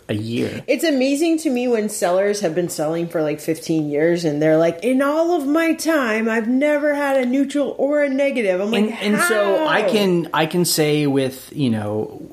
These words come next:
Speaker 1: with experience that it does not stop
Speaker 2: No.
Speaker 1: people from buying from us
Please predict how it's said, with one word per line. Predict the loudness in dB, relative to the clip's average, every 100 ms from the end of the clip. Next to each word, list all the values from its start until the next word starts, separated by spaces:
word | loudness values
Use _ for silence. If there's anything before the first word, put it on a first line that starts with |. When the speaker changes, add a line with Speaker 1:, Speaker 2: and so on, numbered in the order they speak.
| -12
Speaker 1:
with | 0 2 2
experience | 0 0 2 2 2 0 0
that | -2
it | -2 -6
does | -4 -2
not | -2 -2 -6 -10 -20 -20 _
stop | -10 0 0 0 0
Speaker 2:
No. | 0
Speaker 1:
people | 0 -4
from | -4 -2
buying | -2 0 -2 -2
from | -2 0
us | 0 -2 -4